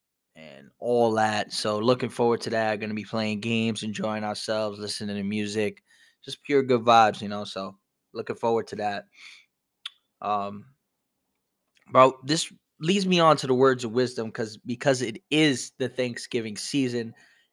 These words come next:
and just like that, once this weekend's over, everyone's gonna be flipping to Christmas. Um, I just wanted to give some words of wisdom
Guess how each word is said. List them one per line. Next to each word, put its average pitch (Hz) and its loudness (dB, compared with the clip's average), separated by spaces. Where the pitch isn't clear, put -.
and 113 -6
just 117 -4
like 113 2
that, 113 8
once 113 2
this 113 -4
weekend's 113 -2
over, 113 4
everyone's 107 0
gonna 104 -6
be 101 -4
flipping 117 -2
to 120 0
Christmas. 104 -2
Um, 104 -6
I 110 -8
just 120 -14
wanted 113 -10
to - -18
give 110 -8
some 110 -14
words 110 -4
of 104 -8
wisdom 107 -4